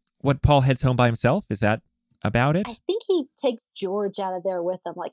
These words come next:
Speaker 2: Paul kind of, like, is drunkenly, like, just really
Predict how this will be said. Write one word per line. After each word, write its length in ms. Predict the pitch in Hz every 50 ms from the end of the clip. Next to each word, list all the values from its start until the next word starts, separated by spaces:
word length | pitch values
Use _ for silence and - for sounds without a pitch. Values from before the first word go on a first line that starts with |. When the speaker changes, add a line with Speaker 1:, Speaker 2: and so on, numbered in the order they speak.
| _ -
Speaker 2:
Paul 200 | 240 233 254 262
kind 300 | _ - 254 247 247 247
of, 80 | 226 -
like, 260 | 220 220 214 196 190 _ _ _ _ _ _ -
is 120 | 196 160 156 _
drunkenly, 520 | 202 208 214 214 - 214 220 220 208 190 180
like, 280 | 170 165 160 160 160 _ _ _ _ _ _ _ _ _ _ _ _ _ _ _ _ _ _ _ _ _ _ _ _ _ - -
just 180 | 220 208 - -
really 500 | 190 170 190 240 247 226 226 214 220